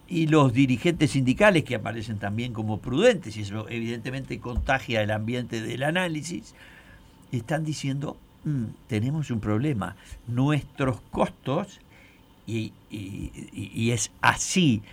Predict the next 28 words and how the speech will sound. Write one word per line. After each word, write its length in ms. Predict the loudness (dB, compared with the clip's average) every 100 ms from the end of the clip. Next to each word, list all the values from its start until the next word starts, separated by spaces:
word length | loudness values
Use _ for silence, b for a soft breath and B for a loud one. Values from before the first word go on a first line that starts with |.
| B -4
los 320 | 2 2 2
costos 520 | 2 4 6 4 2
de 80 | 2
producción 760 | 2 0 2 0 4 4 4 -2 b b
de 420 | -6 2 6 6 6
la 160 | 0 0
celulosa 720 | 2 2 6 8 8 4 2
producida 600 | 2 2 2 4 4 4
en 180 | 2 2
Juan 240 | 4 4 6
Lacase, 480 | 8 6 6 0 -10
a 80 | -12 -10
sesenta 920 | -8 -6 -6 -8 -8 -2 0 2 2
kilómetros 460 | 4 2 2 0
de 60 | 0
Buenos 320 | 0 -2 -2
Aires, 320 | -2 0 -2 B B B B B -4
tienen 500 | 4 4 4 2 0
dificultad 680 | -2 -2 -2 -2 -2 -4
para 160 | -2 -4
entrar 380 | -4 -6 -6 -6
en 100 | -8
la 60 | -8
Argentina. 460 | -8 -6 -4 -4 B B B -8
Y 200 | -4 0
no 280 | 2 2 2
es 240 | 2 0
solo 880 | -2 -4 -4 0 2 4 4 4 0